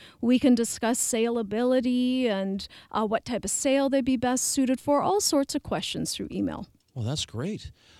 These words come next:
Speaker 2: Uh, and, of course, you answer those questions. Um, when somebody decides to,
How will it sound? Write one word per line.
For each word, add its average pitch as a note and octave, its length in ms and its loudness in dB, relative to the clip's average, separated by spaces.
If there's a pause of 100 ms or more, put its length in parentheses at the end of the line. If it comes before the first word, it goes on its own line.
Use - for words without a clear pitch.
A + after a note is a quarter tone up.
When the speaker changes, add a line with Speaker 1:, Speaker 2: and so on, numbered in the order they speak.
Speaker 2:
Uh, A2+ 260 0
and, A2+ 220 0
of A2 60 -6
course, A2+ 180 0
you A2+ 160 2
answer A#2+ 300 0
those B2+ 180 0
questions. C3 680 -2
Um, G2+ 480 -2
when A2+ 180 0
somebody C#3+ 260 0
decides A#2 760 -2
to, F#2+ 600 0